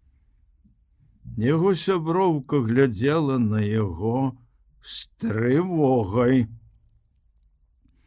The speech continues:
Час ад часу яна ціха бурчала, а калі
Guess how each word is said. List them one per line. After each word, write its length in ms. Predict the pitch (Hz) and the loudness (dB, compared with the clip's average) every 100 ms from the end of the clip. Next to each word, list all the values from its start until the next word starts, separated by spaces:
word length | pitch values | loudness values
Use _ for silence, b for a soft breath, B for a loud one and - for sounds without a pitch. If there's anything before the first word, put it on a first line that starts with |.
| _ _ _ - | _ _ _ -14
Час 320 | 95 101 104 | -10 -8 -6
ад 160 | 95 | -6
часу 400 | - 107 110 123 | -4 -2 -2 0
яна 200 | 123 127 | 0 2
ціха 340 | 117 135 110 135 | 0 -2 0 0
бурчала, 1120 | 117 139 117 - 117 95 95 98 92 107 143 - - _ _ _ _ _ _ _ | 0 -2 -4 -8 -6 -6 -4 -6 -4 -6 -6 -12 -20 _ _ _ _ _ _ _
а 160 | 104 113 | -4 -4
калі 360 | 110 117 127 | -2 0 2